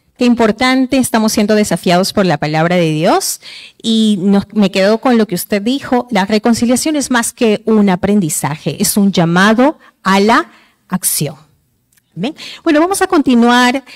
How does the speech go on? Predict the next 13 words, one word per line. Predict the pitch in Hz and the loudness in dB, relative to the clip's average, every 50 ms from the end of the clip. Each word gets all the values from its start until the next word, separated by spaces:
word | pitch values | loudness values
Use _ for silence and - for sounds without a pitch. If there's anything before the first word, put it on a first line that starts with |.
| - - _ _ | -20 -20 _ _
eh, | _ - 196 190 185 180 180 175 180 175 | _ 0 2 4 4 4 4 2 0 0
con | - 233 226 | 0 2 2
las | 220 220 | 2 2
conferencias | - - 185 - - 180 196 233 - - 240 | 2 0 -2 0 0 0 0 -2 -2 -2 0
de | 202 190 196 | 0 2 2
hoy, | 226 233 | 0 0
todavía | - 208 180 170 165 180 202 | 0 2 0 2 2 2 0
no | 233 233 | 0 0
terminamos, | - 220 202 202 196 185 220 302 302 - | 0 0 0 2 2 2 0 -2 -2 0
tenemos | - 214 185 180 190 - | 0 2 2 2 2 2
una | 220 214 220 220 - | 2 2 2 2 0
exposición | - 190 - - - - 180 170 - 156 147 - - 175 175 170 160 | -2 -6 -6 -6 -4 -2 -2 -2 -2 -2 -4 -2 0 0 0 0 0
más. | 143 - - - - - | -2 -6 -10 -12 -12 -12